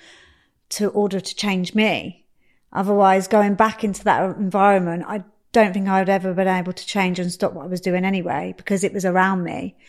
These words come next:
So I had to break free from that. So the only friend that I stuck by and is, is my friend now that I'm, um, really good close friends with, and I moved in with her. So she really, like,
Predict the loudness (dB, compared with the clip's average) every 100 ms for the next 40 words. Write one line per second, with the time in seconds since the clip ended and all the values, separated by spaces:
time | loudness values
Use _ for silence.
0 | -20 -18 0 2 4 2 -2 -4 0 2
1 | 2 -2 0 0 0 -4 -2 -4 -6 0
2 | 2 2 -2 -20 -18 2 4 6 6 2
3 | 0 -6 0 4 4 2 -2 2 2 4
4 | 4 2 -2 -10 0 2 2 0 0 2
5 | 2 0 -2 -6 -8 -6 -6 -6 _ -6
6 | -4 0 2 2 4 2 2 0 0 -2
7 | -2 -2 -2 -4 -8 -12 -4 -2 -2 -4
8 | -8 -2 -2 -2 -2 -2 0 0 -2 -4
9 | -12 -4 0 2 0 2 0 0 -2 -6
10 | -8 -14 -20 -10 -6 0 2 2 4 4
11 | 4 0 -2 -2 0 0 -4 -18